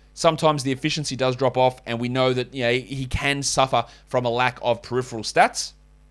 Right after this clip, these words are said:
But the scoring and the increased usage from him has been really impressive. So let's see if he can start to put it all together with the high scoring, give us some rebounds, some assists and steals, and bring it with high efficiency.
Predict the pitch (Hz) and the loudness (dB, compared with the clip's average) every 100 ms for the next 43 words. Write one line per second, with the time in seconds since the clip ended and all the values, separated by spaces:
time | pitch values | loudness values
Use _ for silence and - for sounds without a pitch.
0 | _ _ _ _ - - 135 131 127 - | _ _ _ _ -20 -6 -4 -2 -4 0
1 | 165 190 208 208 131 127 127 156 165 151 | 4 4 2 -2 -4 -2 -2 -4 -4 -4
2 | 131 139 151 151 - 135 131 123 120 117 | -4 -6 -8 -8 -8 -6 -6 -6 -8 -8
3 | 120 123 117 107 - 139 226 214 - - | -6 -4 -6 -8 -4 -4 -4 -12 -16 -20
4 | - - 143 151 - 156 139 131 123 120 | -16 -4 0 0 -2 -2 -2 -4 -10 -6
5 | 135 131 123 139 123 123 123 113 107 95 | -4 -4 -4 -6 -2 -2 -4 -6 -6 -6
6 | 98 101 120 131 127 - 117 117 113 107 | -6 -6 2 2 2 -2 -4 -4 -4 -6
7 | 120 113 104 104 113 110 107 101 98 - | -6 -6 -6 -4 -2 -2 -4 -8 -8 -6
8 | 110 95 95 - 117 113 110 - 113 104 | -6 -6 -8 -6 -4 -4 -6 -8 -8 -8
9 | 113 117 104 101 107 104 95 104 - 117 | -6 -6 -8 -8 -2 -2 -2 -8 -12 -8
10 | 185 | -10